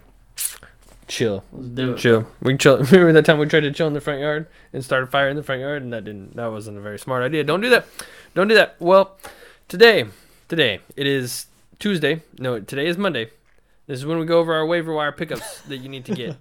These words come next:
Speaker 1: for the week.
Speaker 2: It's Tuesday for you.
Speaker 1: It's Tuesday for you guys listening to this. Yeah, exactly, exactly. Um, this week, as we said, may be a little different on waivers because there's a Wednesday night game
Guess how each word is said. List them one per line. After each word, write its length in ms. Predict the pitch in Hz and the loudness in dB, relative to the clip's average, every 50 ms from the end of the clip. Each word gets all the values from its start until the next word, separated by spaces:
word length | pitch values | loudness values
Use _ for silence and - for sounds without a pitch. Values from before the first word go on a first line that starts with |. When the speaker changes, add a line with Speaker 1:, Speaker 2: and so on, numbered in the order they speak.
| _ _ _ _ _ _ _ | _ _ _ _ _ _ _
Speaker 1:
for 360 | _ - 127 123 117 120 - _ - | _ -12 -10 -8 -8 -10 -12 _ -16
the 160 | 127 127 123 | -14 -12 -12
week. 260 | 123 120 - - _ - | -12 -14 -16 -18 _ -20
Speaker 2:
It's 80 | _ | _
Tuesday 380 | - - 247 233 196 233 233 220 | 2 4 4 6 8 8 6 6
for 140 | - - 147 | 6 2 -4
you. 280 | 127 120 117 101 - _ _ _ | -6 -6 -8 -12 -16 _ _ _
Speaker 1:
It's 120 | - - | -20 -16
Tuesday 540 | - - 262 247 190 226 214 208 202 196 196 | -10 -6 -6 -4 0 0 0 2 2 0 -2
for 160 | 185 - 202 190 | -2 -4 -8 -8
you 120 | 180 160 | -6 -4
guys 240 | 160 156 151 143 135 | -4 -4 -6 -6 -8
listening 320 | 143 131 - - 117 107 98 | -12 -12 -14 -14 -16 -18 -18
to 100 | 104 95 | -18 -20
this. 220 | 87 82 - - | -20 -20 -20 -18
Yeah, 160 | 107 98 - | -18 -18 -18
exactly, 580 | 76 85 110 113 104 95 90 - 55 55 57 71 | -20 -20 -16 -16 -16 -16 -16 -20 -20 -20 -20 -20
exactly. 500 | 113 110 120 110 101 95 - - - - _ _ _ _ | -20 -20 -18 -18 -18 -18 -20 -20 -20 -20 _ _ _ _
Um, 520 | - 131 131 127 123 123 120 113 110 101 _ _ _ _ _ _ _ _ | -16 -14 -12 -10 -10 -10 -12 -12 -14 -18 _ _ _ _ _ _ _ _
this 280 | - 151 165 175 170 - | -14 -10 -10 -10 -8 -8
week, 160 | 233 226 208 | -10 -8 -8
as 140 | 196 185 180 | -8 -8 -8
we 60 | 202 | -8
said, 280 | 196 - 208 208 196 180 | -8 -6 -6 -6 -6 -6
may 360 | 160 147 143 151 165 185 196 | -8 -10 -8 -8 -6 -6 -6
be 160 | 190 208 214 | -8 -8 -8
a 20 | 220 | -8
little 200 | 208 208 208 208 | -8 -8 -8 -10
different 400 | 190 180 185 180 185 202 190 - | -8 -8 -10 -8 -8 -10 -12 -10
on 240 | 175 170 175 180 175 | -10 -10 -10 -10 -10
waivers 640 | 175 175 165 160 143 131 127 143 143 139 - - _ _ _ _ _ _ _ _ _ _ _ - | -10 -10 -10 -10 -10 -10 -12 -12 -14 -16 -20 -20 _ _ _ _ _ _ _ _ _ _ _ -18
because 440 | 143 147 143 - 165 151 147 139 131 | -16 -14 -12 -8 -8 -8 -8 -10 -10
there's 220 | 135 127 120 117 127 | -12 -12 -12 -12 -14
a 60 | 127 | -14
Wednesday 420 | 131 139 131 131 131 131 131 127 | -14 -14 -14 -16 -16 -16 -14 -14
night 220 | 127 123 131 139 156 | -14 -14 -14 -14 -14
game 260 | 139 113 92 87 | -14 -14 -14 -16